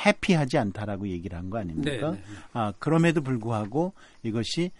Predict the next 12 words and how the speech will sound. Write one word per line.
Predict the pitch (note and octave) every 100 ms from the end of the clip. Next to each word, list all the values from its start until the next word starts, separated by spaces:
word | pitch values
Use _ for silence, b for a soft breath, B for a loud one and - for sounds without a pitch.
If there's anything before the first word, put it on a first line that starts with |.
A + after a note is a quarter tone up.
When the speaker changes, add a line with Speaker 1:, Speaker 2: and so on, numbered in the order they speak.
| b -
Speaker 1:
자신과의 | - G#2 D#3+ D3 C#3+ D#3
약속을 | F#2+ F2+ - D3+ C3+ D#3+ D3+ b b -
깬 | - G3+ G3
것은 | E3+ C#3 E3
아니다라고 | A2 A2+ A2 G#2 F#2+ G#2 A2+ G#2
하고 | A2 A#2 C3+
있는 | G2 F2
것은 | F2 - E3+ A#2 B B B -
앞서 | - - E3+
말씀드린 | C3 - C#3+ B2+ A#2+ C3
대로 | F#2+ E2 A2+ C#3 b b -
계속해서, | B2+ C#3 D#3+ - A2+ D#3 E3